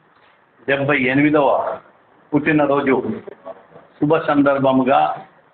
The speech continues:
కడప జిల్లా ప్రజలందరికీ మరియు ప్రెస్కు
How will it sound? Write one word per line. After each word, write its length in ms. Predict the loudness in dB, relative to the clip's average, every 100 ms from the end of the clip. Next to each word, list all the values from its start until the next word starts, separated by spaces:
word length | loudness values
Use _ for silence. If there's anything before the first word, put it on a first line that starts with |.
| _ _ _ _ -10 -10 -10 _
కడప 280 | 0 0 0
జిల్లా 320 | 0 2 2
ప్రజలందరికీ 1160 | 2 0 0 0 2 2 2 0 0 0 0 -2 -12 -20 _ _ _ _ -2
మరియు 360 | 0 0 0
ప్రెస్కు 840 | 0 -2 -4 -4 -2 2 2 2